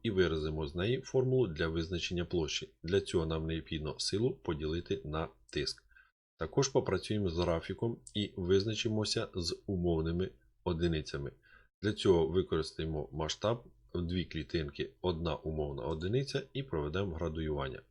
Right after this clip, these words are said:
Візьмемо значення сили в одну умовну одиницю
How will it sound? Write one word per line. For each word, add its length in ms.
Візьмемо 600
значення 500
сили 360
в 260
одну 300
умовну 580
одиницю 540